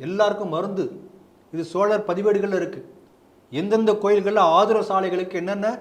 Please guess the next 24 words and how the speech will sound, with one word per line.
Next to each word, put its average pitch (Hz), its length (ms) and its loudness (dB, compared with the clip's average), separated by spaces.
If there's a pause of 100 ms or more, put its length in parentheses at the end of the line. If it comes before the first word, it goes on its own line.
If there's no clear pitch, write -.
(340)
நிலங்கள் 196 320 -2 (100)
மானியமாக 180 560 -2
கொடுக்கப்பட்டிருக்கின்றன 165 840 -10
செப்பேடுகள் 180 500 0
இருக்கிறது, 131 320 -6 (460)
கல்வெட்டுகள் 214 500 2
இருக்கின்றது. 143 380 -6 (1200)
பாடசாலை 254 680 6
இருக்கும், 160 280 2 (180)
கல்வி. 247 300 2 (960)
அப்ப 165 180 -2 (120)
கல்வியோ 214 420 4 (180)
மருத்துவமோ 202 500 2 (120)
கோசாலை 208 380 2
இது, 214 100 -4 (140)
இது 214 160 -4
தவிர 180 200 0 (560)
சோழர்கள் 220 440 4
ஆட்சி 185 220 -6
காலத்துல 175 340 0 (100)
எல்லா 214 220 2 (200)
பெரிய 214 180 0 (100)
பெரிய 190 180 4 (100)
கோயில்களிலே 175 500 -2